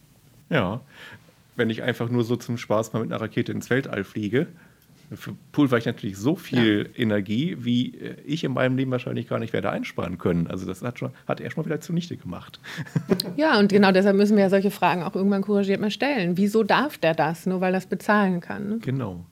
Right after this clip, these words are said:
Speaker 1: Und Sie haben tatsächlich, äh, positive Beispiele ausgewählt. Dazu würde ich jetzt auch ganz gern noch mal kommen.
Speaker 2: Mhm.
Speaker 1: Äh, die Blue Zones. Äh, in Ländern wie Sardinien, Griechenland, Japan, Costa Rica und Kalifornien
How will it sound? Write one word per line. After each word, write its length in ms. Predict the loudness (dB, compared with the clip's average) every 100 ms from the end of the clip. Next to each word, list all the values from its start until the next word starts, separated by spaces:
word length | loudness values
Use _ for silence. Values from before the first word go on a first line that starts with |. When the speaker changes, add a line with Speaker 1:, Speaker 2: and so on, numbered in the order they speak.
| _ -18 -12 0
Speaker 1:
Und 200 | 2 4
Sie 120 | 2
haben 140 | 2 2
tatsächlich, 580 | 0 0 -2 -6 -2
äh, 240 | 2 4 4
positive 560 | 0 2 2 0 -2 2
Beispiele 500 | 2 2 -2 -2 -2
ausgewählt. 640 | -4 -6 -6 -4 -4 0
Dazu 280 | -2 0 0
würde 160 | 0
ich 100 | 0
jetzt 180 | -6 -6
auch 160 | -8 -10 _
ganz 260 | -2 -2 0
gern 160 | 0
noch 80 | 2
mal 140 | 2 2
kommen. 320 | 2 2 4
Speaker 2:
Mhm. 260 | 4 4 2 0
Speaker 1:
Äh, 220 | 0 0
die 160 | 0
Blue 380 | 2 4 4 4
Zones. 640 | 2 2 4 2 0 -6 -14 -20 -20 -6 0
Äh, 280 | 4 4 2
in 140 | 4 4
Ländern 560 | 4 4 4 4 2
wie 340 | 2 2 0 -2
Sardinien, 880 | 2 2 2 2 2 4 2 2 -2
Griechenland, 760 | -2 -2 2 0 2 0 0
Japan, 560 | 2 2 0 0 0 0
Costa 340 | -4 -2 0
Rica 320 | 0 0 0
und 340 | 0 0 0 -2
Kalifornien 920 | -2 0 -2 0 2 2 4 2